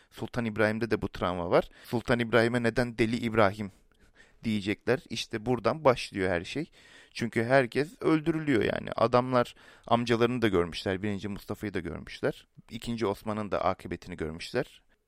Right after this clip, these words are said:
Kösem Sultan'ın da dönemi de yavaş yavaş başlıyor. Sıradaki erkek evlada geldiğim... Aa, bu arada şunu unuttum. Onu söylemem lazım.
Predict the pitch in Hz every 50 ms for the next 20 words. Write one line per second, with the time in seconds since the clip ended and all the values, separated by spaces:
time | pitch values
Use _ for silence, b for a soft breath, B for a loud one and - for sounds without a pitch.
0 | _ _ - 143 127 - - 151 139 - - 123 110 - 117 117 143 175 190 170
1 | 170 - 104 - 139 131 127 110 104 117 120 160 185 170 139 127 110 90 - -
2 | 117 131 170 214 180 139 127 131 - - - 90 85 123 135 - _ _ _ -
3 | - - - - - 113 120 113 123 - - 147 - 127 123 113 113 - 135 -
4 | 120 120 117 110 117 113 107 123 110 120 123 117 117 117 123 110 - - 147 143
5 | 135 143 147 147 156 160 - - 151 147 147 139 113 - _ - - - _ _
6 | - - 95 104 110 - 110 101 101 104 113 117 117 107 101 95 95 101 156